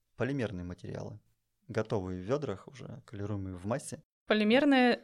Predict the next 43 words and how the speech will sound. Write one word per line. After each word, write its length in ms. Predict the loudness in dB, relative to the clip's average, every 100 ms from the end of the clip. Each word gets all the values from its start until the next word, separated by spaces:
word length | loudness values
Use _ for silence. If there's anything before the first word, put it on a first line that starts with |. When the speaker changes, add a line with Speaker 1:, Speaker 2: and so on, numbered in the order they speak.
| -2
Speaker 2:
это 480 | 0 4 4 4 0
Speaker 1:
ну, 100 | -2
это 140 | 0
готовые 440 | 0 2 2 2 0
ведра, 200 | -2 0
Speaker 2:
Это 200 | 2 4
Speaker 1:
это 40 |
Speaker 2:
готовые. 480 | 6 4 4 -2 -2
Speaker 1:
готовый 560 | 2 2 2 -2 -2 -6
продукт, 440 | -6 -6 -4 -2
Speaker 2:
Они 180 | 2 4
Speaker 1:
да. 140 | 6 4
Speaker 2:
уже 380 | 2 -2 -4 -8 _
Speaker 1:
Он, 80 | 2
Speaker 2:
цветные, 460 | 2 4 4 2 2
уже 160 | 4 4
цветные, 340 | 4 -2 -4 -2
уже 120 | 0 4
с 20 |
Speaker 1:
ну, 60 |
Speaker 2:
цветом. 180 | 4 4
Speaker 1:
изначально, 400 | 6 8 8 6
да, 300 | 2 2 2
можно 300 | 2 0 0
сдать 260 | -4 -4 -4
цвет 240 | -6 -6
любой 280 | -8 -8 -8
уже 160 | -10 -14
по 100 | -16
каталогу. 480 | -18 -14 -12 -12 -14 -18 _ _ _
Наносим 600 | -14 -6 -2 -2 -2 -4
его, 300 | -4 -2 -2
и 120 | -2
он 160 | 0 0
уже 140 | -2 -6
выполняет 520 | -8 -6 -4 -4 -4
не 100 | -4
только 240 | -6 -6
декоративную 720 | -10 -8 -8 -8 -10 -8 -8
функцию, 420 | -10 -12 -14 -12 -8
но 100 | -8
и 40 |
защитную. 540 | -8 -10 -12 -12 -14